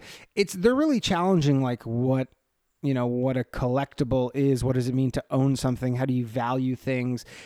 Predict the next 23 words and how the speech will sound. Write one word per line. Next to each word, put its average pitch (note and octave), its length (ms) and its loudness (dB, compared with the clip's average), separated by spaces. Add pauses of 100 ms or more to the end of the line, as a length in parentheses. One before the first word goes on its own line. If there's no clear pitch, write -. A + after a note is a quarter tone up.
(200)
And F3+ 340 2
I G#3 140 4
said G#3 200 0
last D3 220 0
week, C3+ 160 0
I'm A#2+ 80 0
like, B2 160 -2
it A#2+ 80 0
very D#3+ 340 0
much D#3 200 -2
feels C3+ 240 0
like B2 160 -6
the C#3 120 -10
emperor C3 280 0
has A#2+ 200 -4
no A#2+ 140 -4
clothes, A#2 340 -2
where, A#2+ 160 -4
like, A#2 200 -6
you're B2+ 120 -2
just B2 160 -2
meant A#2+ 220 -6
to, G#2+ 300 -4